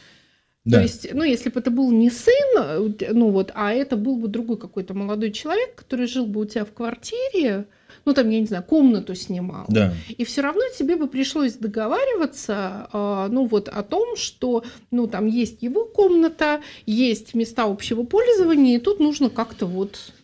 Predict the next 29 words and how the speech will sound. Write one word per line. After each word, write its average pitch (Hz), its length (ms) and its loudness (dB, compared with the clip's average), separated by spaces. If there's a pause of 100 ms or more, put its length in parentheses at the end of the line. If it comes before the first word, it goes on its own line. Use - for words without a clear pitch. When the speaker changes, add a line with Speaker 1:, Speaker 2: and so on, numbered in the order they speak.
Speaker 1:
В 104 160 2
этой 139 140 4
ста-, 127 180 0
в 117 80 4
этой 139 120 2
ситуации 135 300 0
га-, 131 160 6
гораздо 127 300 2
проще 123 340 4
договариваться, 120 460 4
поскольку 113 360 -4
ты 120 140 -2
просто 107 300 -2
показываешь 107 420 0
человеку 107 200 -2
на 113 140 6
дверь, 151 220 2
если - 180 -2
не 104 80 4
соглашается, 104 680 0
и 120 60 0
прощаешься 101 580 -4
с - 60 -10
ним. 90 140 -2
Да, - 80 2
Speaker 2:
Да, 233 140 4
Speaker 1:
вот 143 40 0
и - 40 -2
все. 92 260 -4